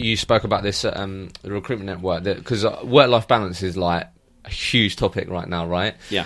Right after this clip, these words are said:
Speaker 1: And I think obviously recruitment has been renowned where, like, you li-, you will,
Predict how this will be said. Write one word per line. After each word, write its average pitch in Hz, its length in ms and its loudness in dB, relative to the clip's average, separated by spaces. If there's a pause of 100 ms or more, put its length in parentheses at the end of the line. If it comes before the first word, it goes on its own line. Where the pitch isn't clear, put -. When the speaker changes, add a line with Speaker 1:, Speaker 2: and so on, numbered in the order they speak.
Speaker 1:
And 101 140 0
I 101 40 2
think 117 260 -2
obviously 113 260 -4
recruitment 104 560 -2
has 104 160 -6
been 98 240 -4
renowned 98 380 -4
where, 92 360 -2 (300)
like, 95 460 2
you 101 240 0
li-, 98 260 0
you 107 160 0
will, 101 220 -2